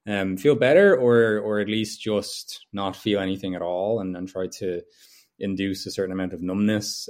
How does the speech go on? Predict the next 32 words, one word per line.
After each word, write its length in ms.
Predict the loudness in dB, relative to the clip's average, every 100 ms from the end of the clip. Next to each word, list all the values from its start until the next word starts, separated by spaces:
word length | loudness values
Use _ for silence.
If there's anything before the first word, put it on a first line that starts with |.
| -10
Um, 800 | -6 -4 -4 -4 -6 -8 -10 -14 _ _ -6
to 180 | 2 2
avoid, 380 | 2 0 2 2
like, 180 | 0
experiential 720 | -2 -8 -6 -2 -2 -2 -6 -8
avoidance 580 | -2 -2 -2 -4 -8 -8
where 220 | -6 -4
you 180 | -8 -10
just 340 | -12 -12 -18 _ _ _ _ _
try 260 | -4 -2
and 320 | -2 -6 -10 -14 _ _
not 340 | -6 -6 -6 -10
feel 420 | -6 -2 0 0
how 120 | 0
you're 140 | -2
feeling. 500 | 0 2 2 0 -2 -6
'Cause, 400 | -4 -4 -8 -14 _ _ _ _ _ _
I 120 | -8 -2
mean, 200 | 0 0
that's 320 | -2 -2 -10
kind 180 | -8 -8
of 60 |
a, 80 | -10 -14 _ -12
a 60 | -12
complicated 600 | -6 -8 -6 -6 -6 -6
topic 560 | 0 0 0 -2 -2 -4
where, 220 | -4 -4
you 160 | -8
know, 80 | -12
you 160 | -12 -12
kind 140 | -14
of, 120 | -14